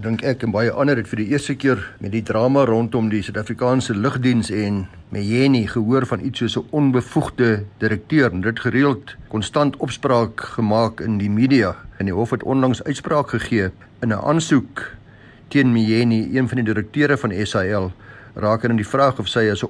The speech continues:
onbevoegde direkteur verklaar moet word. Nou, artikel honderdtweeënsestig van die Maatskappywet maak voorsiening dat 'n maatskappy, 'n aandeelhouer, 'n direkteur, 'n maatskappysekretaris,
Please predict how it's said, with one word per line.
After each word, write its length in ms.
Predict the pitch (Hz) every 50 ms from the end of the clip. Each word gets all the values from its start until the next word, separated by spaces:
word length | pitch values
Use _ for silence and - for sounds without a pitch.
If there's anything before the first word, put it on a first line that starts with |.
| -
onbevoegde 760 | - 160 165 165 156 151 131 - - - 143 - - - 127 117
direkteur 520 | 104 110 107 101 - - 120 110 107 101
verklaar 440 | - 107 - - - 147 135 135 123
moet 180 | 113 110 95
word. 280 | - 82 71 - - -
Nou, 180 | 104 95 92 90 - - - -
artikel 300 | - - 139 127 123 110
honderdtweeënsestig 920 | 104 127 151 160 160 156 156 185 190 196 165 - 151 135 - - 127 -
van 100 | - 113
die 80 | 110 107
Maatskappywet 680 | 107 104 95 - - - - - 117 117 120 110 92
maak 160 | 107 101 101
voorsiening 400 | - - 107 - - 147 147 131
dat 160 | 113 107 - 120
'n 60 | 110
maatskappy, 680 | 107 101 101 - - 101 90 - - 156 151 135 113
'n 120 | 95 -
aandeelhouer, 520 | - 143 143 135 135 127 127 123 131 123 113
'n 60 | 107
direkteur, 600 | 101 98 95 95 - - - 147 139 139 139 123
'n 80 | 110 92
maatskappysekretaris, 1300 | 92 95 - - - 95 - 127 131 120 - 113 - - - - 123 123 131 135 131 131 127 - - -